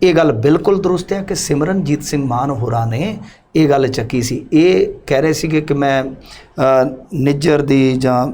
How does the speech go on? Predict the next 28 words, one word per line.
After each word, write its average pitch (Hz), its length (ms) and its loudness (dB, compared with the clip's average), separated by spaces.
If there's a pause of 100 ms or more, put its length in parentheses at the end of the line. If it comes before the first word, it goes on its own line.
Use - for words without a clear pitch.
ਸਾਰਿਆਂ 139 360 0
ਦੀ 139 160 -2
ਗੱਲ 123 260 -4
ਉੱਥੇ 127 320 -6
ਕੀਤੀ 123 420 -4
ਹੈ। - 200 -2 (840)
ਇੱਕ 202 240 2
ਸਪੀਚ 151 480 0
ਦੇ 156 180 4
ਵਿੱਚ 120 360 2 (960)
ਸਰਦਾਰ 147 440 0
ਸਿਮਰਨਜੀਤ 143 640 0
ਸਿੰਘ 156 260 -2
ਮਾਨ 117 440 2
ਨੇ 165 280 0 (340)
ਇਹ 185 120 4
ਗੱਲ 139 200 2
ਕਹੀ 135 280 0
ਹੈ, 190 40 2
ਮੈਂ 156 140 2
ਤੁਹਾਨੂੰ 127 300 0
ਉਹ 127 80 2
ਵੀ 123 320 0 (180)
ਹੂ 139 120 2
ਬਹੂ 131 340 0
ਸੁਣਾ 117 320 0
ਦਿੰਦਾ, 135 300 0 (180)
ਜਿਹੜੀ 214 360 2